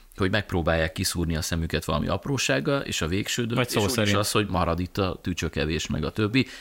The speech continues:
Speaker 1: Ezeknek meg kell sz-, tehát miért ne adhatnánk az ukránoknak pénzt inkább, hogy azt gyorsan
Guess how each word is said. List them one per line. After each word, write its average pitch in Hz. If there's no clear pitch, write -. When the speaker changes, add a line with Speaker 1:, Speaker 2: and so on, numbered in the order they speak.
Speaker 1:
Ezeknek 123
meg 101
kell 80
sz-, -
tehát -
miért 143
ne 107
adhatnánk 95
az 98
ukránoknak 90
pénzt 90
inkább, 92
hogy 95
azt 95
gyorsan 95